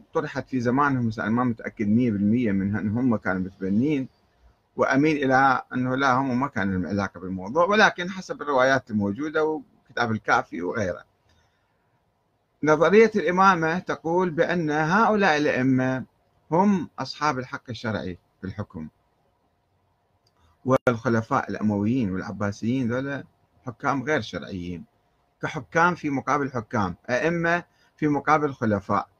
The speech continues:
وما كان في شيء اسمه الدولة وأموال الدولة، إنما هذا الحاكم أو الخليفة يسيطر على منطقة واسعة ويأخذ الضرائب ويأخذ الخراج ويأخذ مثلًا زكوات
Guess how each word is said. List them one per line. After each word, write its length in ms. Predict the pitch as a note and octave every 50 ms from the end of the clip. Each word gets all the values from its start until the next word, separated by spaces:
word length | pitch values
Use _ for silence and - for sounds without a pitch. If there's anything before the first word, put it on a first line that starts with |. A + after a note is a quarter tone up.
| _ _ _ _ _ _ _ _ _ _ _ _ _ _ _ _ -
وما 260 | - D3+ E3 G#3 A3
كان 220 | A3+ - A3+ G#3+ G#3
في 200 | - F#3+ G#3 F#3+
شيء 220 | - G3+ F#3+ F3+
اسمه 220 | F#3 - F3+ F3+
الدولة 440 | F3 D#3 C#3 F#3 F#3 F#3 F3+ F3 F3
وأموال 440 | E3+ D#3 - F#2+ C3+ C3+ C3+ B2 A#2
الدولة، 560 | A2+ G#2 F#2+ G2 A2 G2+ F#2+ F#2+ F#2+ F#2 F#2 - _ _ _ _ _ _ _ _ _ _ _ _ _ _ _ -
إنما 400 | F#3 G#3+ A3 G#3+ G3+ G#3 G#3 A3
هذا 120 | G#3+ G3+ F#3+
الحاكم 640 | F3 F3+ - G3 F#3+ F3 D#3+ - - D#3+ E3 F3 F3+
أو 120 | - D3
الخليفة 540 | D3 C#3+ - E3 D#3+ E3 F3 D#3 C3 - D#3
يسيطر 480 | D#3+ E3+ - A3+ A3+ G#3 - E3 D3
على 540 | B2+ E2+ C#3+ C3+ A#2 G#2+ G#2 G#2 A#2+ A#2 A2+ - _ _ _ _ _ _ _ -
منطقة 420 | D3 D3+ C3+ - A#2 A2+ - A2
واسعة 680 | A2+ B2 C3+ C3 - - F#2+ D2 D#2 A2 A#2+ D3+ E3+ - _ _ _ _ _ _ _ _ _ _ _ _ _ _ _ -
ويأخذ 520 | - D#3+ F#3 G#3+ A3+ F#3 E3+ D#3+ E3 D3 C#3+
الضرائب 560 | C3 A2+ A#2+ B2+ C3 D3 E3+ - F#3 F3+ D#3+
ويأخذ 320 | D#3 D3+ D#3 - - C3
الخراج 600 | A#2+ A#2 A2 G#2+ B2 A#2+ C3+ D#3 E3+ F3 E3 C#3+
ويأخذ 440 | C3 A#2+ B2 C3 - A2 G#2+ B2 A2+
مثلًا 520 | G#2+ G#2 G#2 G2+ G#2 G2 G2+ G2 G2+ G2 -
زكوات 640 | - G2+ A2 G#2 - G#2+ A2 A#2+ C#3+ E3 F#3 F#3 F#3